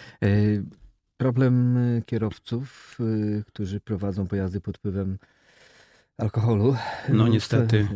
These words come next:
Speaker 2: niestety,
Speaker 1: to jest
Speaker 2: tu nie
Speaker 1: cią-,
Speaker 2: ma,
Speaker 1: ciągle
Speaker 2: nie ma,
Speaker 1: aktualne.
Speaker 2: nie mam dobrej wiadomości, jeżeli chodzi o kierowanie pod wpływem alkoholu, z tego względu, że,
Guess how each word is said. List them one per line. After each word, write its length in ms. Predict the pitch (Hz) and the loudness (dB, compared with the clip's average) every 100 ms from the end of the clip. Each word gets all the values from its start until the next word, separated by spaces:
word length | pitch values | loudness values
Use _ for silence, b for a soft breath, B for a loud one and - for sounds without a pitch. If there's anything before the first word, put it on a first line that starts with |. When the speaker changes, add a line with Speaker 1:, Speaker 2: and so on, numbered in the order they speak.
| 110 | -4
Speaker 2:
niestety, 380 | 107 104 110 101 | -4 -2 -2 0
Speaker 1:
to 100 | 113 | 0
jest 100 | 110 | 0
Speaker 2:
tu 60 | 107 | 0
nie 60 | 104 | 2
Speaker 1:
cią-, 140 | 120 | 4
Speaker 2:
ma, 60 | 117 | 4
Speaker 1:
ciągle 260 | - 131 123 | 4 4 6
Speaker 2:
nie 60 | |
ma, 60 | 117 | 4
Speaker 1:
aktualne. 580 | - 135 117 101 104 98 | 4 4 4 2 0 2
Speaker 2:
nie 180 | 127 120 | 4 6
mam 160 | 120 | 4
dobrej 280 | 107 98 95 | 4 2 2
wiadomości, 520 | 104 104 131 95 - | 2 2 0 0 -2
jeżeli 240 | 98 92 87 | -2 0 -2
chodzi 320 | - 92 92 | -2 -2 -2
o 280 | 90 90 87 - | -2 -4 -4 -4
kierowanie 400 | 95 98 95 101 | -2 0 0 -2
pod 140 | 95 | -4
wpływem 200 | 107 104 | -4 -2
alkoholu, 380 | 90 92 90 90 | -2 -4 -4 -4
z 60 | - | -4
tego 200 | 85 87 | -6 -6
względu, 420 | 90 90 85 92 | -4 -6 -4 -6
że, 260 | 92 82 | -6 -8